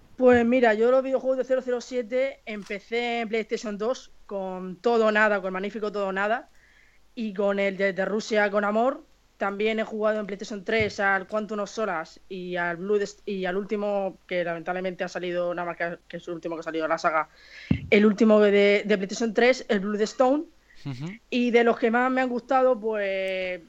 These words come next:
Speaker 1: el último, el, el de Bloodstone, me, me, em, bueno, me ha encantado. Y luego también, pues, el de, mm, el del Todo Nada, porque es una historia distinta, es una historia, mm, eh, bueno, es una historia completamente diferente a la, a las películas de Bond.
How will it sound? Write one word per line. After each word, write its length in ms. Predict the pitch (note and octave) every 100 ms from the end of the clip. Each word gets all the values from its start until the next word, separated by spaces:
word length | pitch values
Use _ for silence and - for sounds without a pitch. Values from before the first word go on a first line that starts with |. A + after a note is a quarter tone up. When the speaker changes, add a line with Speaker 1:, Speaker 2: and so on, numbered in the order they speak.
| _ _ -
Speaker 1:
el 440 | G#3 G3 F#3+ G3 A3+
último, 320 | G#3+ B3 A3+
el, 160 | G3+ G3+
el 100 | G#3
de 80 | G3
Bloodstone, 480 | A3 A#3+ A#3 A#3 B3 C#4
me, 320 | G3 F#3+ F#3+ F3
me, 180 | G#3 F#3+ _ _ - - - -
em, 220 | C4 F#3+ G3
bueno, 260 | F#3 F#3 - - _ - -
me 160 | A#3+ G#3
ha 40 |
encantado. 540 | A3 A#3 G#3 A#3 B3 - - _ - - -
Y 80 | A3
luego 180 | A#3+ B3
también, 520 | A#3+ A#3+ B3 B3+ B3
pues, 320 | A3 G#3 G3
el 140 | G#3
de, 600 | F#3+ G3+ G3+ G3 G3 F#3+ F#3+
mm, 240 | F#3 F#3 F#3 _ -
el 120 | A3+
del 140 | G#3 G3
Todo 200 | C4 C4
Nada, 200 | C4+ C4
porque 140 | A#3
es 40 |
una 100 | A#3+
historia 560 | B3 - B3+ B3+ C4 - _
distinta, 520 | F#3+ F#3+ - C4+ A3+
es 100 | A3
una 120 | A#3 G#3+
historia, 720 | - A3 G#3 G3+ G3 F#3+ F#3
mm, 500 | F3+ F3 F3 E3+ E3+ D#3+
eh, 200 | - F3+ F#3
bueno, 280 | F3+ F3+ -
es 180 | - G3
una 120 | G#3
historia 320 | G3 G#3+ G#3+
completamente 320 | F#3 G3+ G3+
diferente 360 | G3+ G#3 G#3 G3+
a 20 |
la, 280 | G3 F#3+ F#3
a 120 | F#3
las 100 | F#3 F3+
películas 360 | F#3+ G3+ G3
de 80 | F#3
Bond. 200 | F#3+ A#3